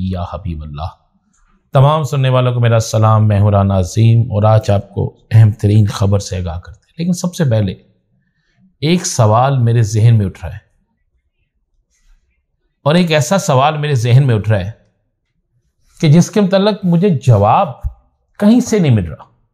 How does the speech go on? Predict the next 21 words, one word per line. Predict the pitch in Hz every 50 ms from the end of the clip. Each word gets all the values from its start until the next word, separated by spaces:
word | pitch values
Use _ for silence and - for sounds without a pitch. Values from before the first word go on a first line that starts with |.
| _ _ _ _ _ _ _ _ _ _ _ _ _ _ _ _ _ _ _ _ _ _ _ _ _ _ _ _ -
किसी | - 208 180 196 262 247
तरफ | 202 220 214 226 214
से | 226 226 185
जवाब | 143 143 143 127 113 110
नहीं | 107 98
मिल | 90 76
रहा। | - - _ _ _ _ _ _ _ _ _ _ _ _ _ _ _ _ _ _ _ _ _ _ _ _ _ _ _ _ -
सवाल | - - 151 165 196 220 202
यह | 196 185 180
है, | 208 226
क्या | 196 196 202 202
पाकिस्तान | 175 160 147 147 131 - - - 190 185 180
तहरीक | 170 - 160 139 135 143 151 151 - 175
इंसाफ | 180 180 147 - - 135 131 156 175 139 - -
कालादम | 135 131 127 135 139 147 180 185 190
तंजीम | 180 - 196 190 170 - 196 196 202 190
है? | 147 165 208 214 - - _ _ _ _ _ _ _ _ _ _ _ - - _ _ - _ _ _ _ _ _ _ _ _ _ _ _ _ _ _ _ _ _ _ _ _ _ _ _ _ _ _ _ _ _ _ _ _ _ -
क्या | 165 180 190
पाकिस्तान | 175 170 160 156 143 - 185 190 143 - - 185 180 190 196 180 139 _ -
तहरीक | 170 139 139 143 156 170 170 - 185
इंसाफ | 180 180 170 160 151 135 135 - - 135 143 143 123 110 -